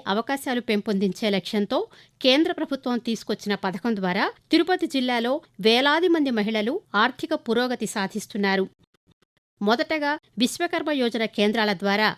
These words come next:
మహిళలు శిక్షణ పొందుతున్నారు. తిరుపతి జిల్లా శ్రీకాళహస్తిలో టైలరింగ్ కోసం ఆరు వందల మంది మహిళలు దరఖాస్తు చేసుకోగా, అందులో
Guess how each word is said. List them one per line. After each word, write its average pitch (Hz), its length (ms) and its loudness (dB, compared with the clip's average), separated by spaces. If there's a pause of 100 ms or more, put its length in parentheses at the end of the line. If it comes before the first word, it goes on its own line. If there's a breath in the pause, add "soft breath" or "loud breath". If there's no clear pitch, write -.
(160)
మహిళలు 247 600 0
శిక్షణ 254 380 -4
పొందుతున్నారు. 196 720 -2 (580)
తిరుపతి 339 380 2
జిల్లా 277 300 0
శ్రీకాళహస్తిలో 247 960 -2 (160)
టైలరింగ్ 320 460 4
కోసం - 360 -2 (220)
ఆరు 233 260 4
వందల 254 300 0
మంది 220 240 0
మహిళలు 240 380 -2
దరఖాస్తు 202 500 -4
చేసుకోగా, 196 580 -2 (260 soft breath)
అందులో 302 360 2